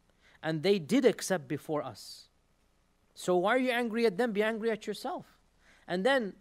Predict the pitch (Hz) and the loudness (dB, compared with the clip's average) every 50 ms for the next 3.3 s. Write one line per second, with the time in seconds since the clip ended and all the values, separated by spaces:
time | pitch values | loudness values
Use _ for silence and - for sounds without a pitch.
0 | _ _ - 156 180 - - 247 269 269 190 - 226 240 240 233 - - 202 175 | _ _ -2 -2 0 0 0 0 0 0 0 0 2 2 2 2 2 0 -4 -2
1 | 165 175 262 240 - 151 135 196 202 170 135 110 104 - _ _ _ _ _ _ | -2 -2 -4 -4 -2 0 2 4 4 4 4 0 -2 -10 _ _ _ _ _ _
2 | _ - - 214 254 233 262 269 262 196 202 185 160 196 233 226 220 180 151 131 | _ -6 0 0 2 2 4 2 2 2 0 0 2 4 4 4 4 2 0 -2
3 | 175 196 190 170 143 120 | -2 -2 -2 -2 -4 -6